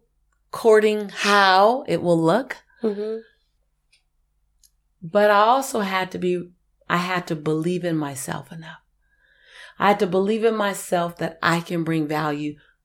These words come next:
Speaker 1: to millions.
Speaker 2: Mm-hmm.
Speaker 1: That took a while.
Speaker 2: Um, you also have a lot of friends.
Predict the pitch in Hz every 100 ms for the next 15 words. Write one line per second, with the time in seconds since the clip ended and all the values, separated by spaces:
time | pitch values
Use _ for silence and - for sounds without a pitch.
0 | _ - 180 139 143 - - 160 - -
1 | _ _ 214 202 202 220 _ _ _ -
2 | 190 196 220 185 156 151 - _ _ _
3 | _ _ _ - - _ _ _ _ 226
4 | 202 190 190 196 190 226 240 240 311 302
5 | 269 185 202 208 190 202 202 175 - -
6 | 160 147 - -